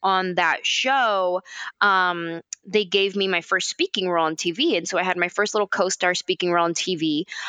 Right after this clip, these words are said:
um, while I was a stand-in on the show. This is, like, two thousand six or seven, two thousand six or seven, one of those.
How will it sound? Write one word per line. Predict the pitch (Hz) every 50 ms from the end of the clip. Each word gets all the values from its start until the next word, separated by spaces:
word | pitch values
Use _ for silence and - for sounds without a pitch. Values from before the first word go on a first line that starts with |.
| - - -
um, | 175 170 165 165 160 165 160 156 - -
while | - 180 165 165
I | 160
was | 160 156
a | 160 156
stand-in | - - 165 160 165 160 156
on | 147 147
the | 151 151
show. | - - - 285 254
This | 214 240 254 254
is, | 320
like, | 339 330 269
two | - - 285
thousand | 262 - 247 233 240 247 226 233 233 233 226 226 226 220 220 220 220 214 214 214 202
six | - - - 233 233 - - - - -
or | 165 170 170 170 170 165 160 160 160 160
seven, | - - - 127 - 135 127
two | 147 -
thousand | - 247 247
six | 214 208 196 165
or | 160
seven, | 160 127 165
one | 196 190
of | 156
those. | 90 - -